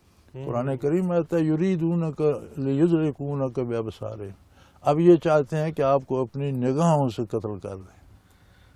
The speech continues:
Speaker 1: अच्छा, वो उसका ये था,
Speaker 2: हाँ।
Speaker 1: ये मतलब है उसका
Speaker 2: हाँ,
Speaker 1: कि नजर
Speaker 2: लेकिन
Speaker 1: लगा
Speaker 2: वो
Speaker 1: के
Speaker 2: ऐसा
Speaker 1: नहीं
Speaker 2: कर
Speaker 1: कर
Speaker 2: नहीं
Speaker 1: सके।
Speaker 2: सकते।
Speaker 1: बिल्कुल ठीक।
Speaker 2: तो क्यों नहीं कर सकते?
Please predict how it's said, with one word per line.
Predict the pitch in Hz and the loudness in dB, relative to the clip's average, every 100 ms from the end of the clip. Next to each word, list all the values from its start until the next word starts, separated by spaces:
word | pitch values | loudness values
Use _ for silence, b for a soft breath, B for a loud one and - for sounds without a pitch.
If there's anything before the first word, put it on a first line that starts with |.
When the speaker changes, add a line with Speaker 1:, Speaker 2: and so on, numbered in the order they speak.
| b | b
Speaker 1:
अच्छा, | - 139 - 185 156 | -8 -6 -2 0 0
वो | 143 180 | 2 2
उसका | 170 - | 2 2
ये | 175 165 165 | 2 4 2
था, | 139 107 98 120 | 0 -2 -4 -6
Speaker 2:
हाँ। | 120 | -6
Speaker 1:
ये | 127 135 | -4 -4
मतलब | 117 101 104 | -4 -6 -6
है | 101 | -4
उसका | 95 - 101 | -6 -8 -8
Speaker 2:
हाँ, | |
Speaker 1:
कि | 113 127 | -6 0
नजर | 139 | 2
Speaker 2:
लेकिन | 160 160 | 4 2
Speaker 1:
लगा | 147 135 131 | 4 4 4
Speaker 2:
वो | |
Speaker 1:
के | 123 | 4
Speaker 2:
ऐसा | 127 127 - - - 117 | -2 -4 -10 -20 -20 -8
Speaker 1:
नहीं | 120 | 0
Speaker 2:
कर | 127 | 0
Speaker 1:
कर | 110 107 | 0 -4
Speaker 2:
नहीं | 101 | -8
Speaker 1:
सके। | - | -12
Speaker 2:
सकते। | 101 - 104 | -16 -14 -14
Speaker 1:
बिल्कुल | 101 - 117 | -14 -12 -12
ठीक। | - | -4
Speaker 2:
तो | 185 | -4
क्यों | - 277 277 | 0 4 6
नहीं | 233 165 | 6 4
कर | 143 123 | 4 2
सकते? | - 117 - 127 143 | 2 -6 -4 -4 -4